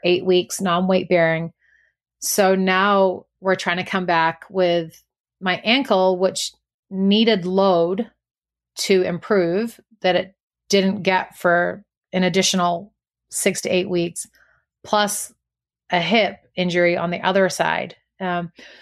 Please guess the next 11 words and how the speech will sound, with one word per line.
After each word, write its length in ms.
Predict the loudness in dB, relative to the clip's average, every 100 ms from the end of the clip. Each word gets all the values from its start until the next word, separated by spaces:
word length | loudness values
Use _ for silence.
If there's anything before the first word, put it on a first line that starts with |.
| _ -8
so 200 | -2 2
really 320 | 4 4 4
my 160 | 2
rehab 480 | 2 0 0 2 2
has 140 | 0 -2
just 200 | -4 -2
been 340 | -4 -4 -10 _ _ _ _ _ _ _ -8
trying 240 | -4 -2 0
to 80 |
get 200 | 0 0
strong 380 | -2 -6 -8 -12